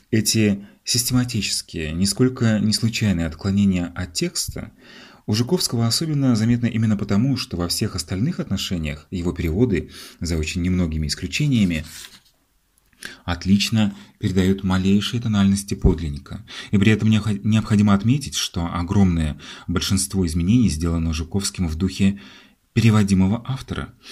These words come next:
Пусть у Людвига Уланда в данных строках и нет, предположим, гробницы, она свободно могла бы, бы,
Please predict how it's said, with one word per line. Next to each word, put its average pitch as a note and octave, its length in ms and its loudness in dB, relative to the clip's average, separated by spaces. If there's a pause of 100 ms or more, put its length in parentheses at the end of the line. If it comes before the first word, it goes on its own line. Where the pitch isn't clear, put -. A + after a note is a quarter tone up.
(240)
Пусть G3 400 2
у A#2+ 560 4
Людвига G2 460 6
Уланда F#2+ 560 2
в F2+ 100 -2
данных F2 400 0
строках - 600 -6 (560)
и G2+ 80 2
нет, G#2+ 400 4
предположим, F2 560 -2
гробницы, G2+ 480 2
она E2+ 360 -2 (260)
свободно F#2 440 2
могла F2+ 300 0
бы, F#2 140 0
бы, F2+ 580 -6